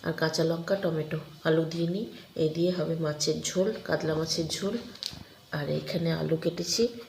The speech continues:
ঘুগনি করবো একটু, মেয়ে নিয়ে যাবে, আহ, টিফিন নিয়ে যাবে,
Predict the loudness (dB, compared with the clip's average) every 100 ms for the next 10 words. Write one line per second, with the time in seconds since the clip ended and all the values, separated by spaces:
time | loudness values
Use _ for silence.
0 | -8 0 2 4 4 6 6 6 0 -4
1 | -8 -10 -20 -6 2 4 6 4 4 4
2 | 4 4 0 -4 0 0 -2 -6 -18 -6
3 | -4 0 0 0 -2 -8 -14 -16 -2 2
4 | 6 6 4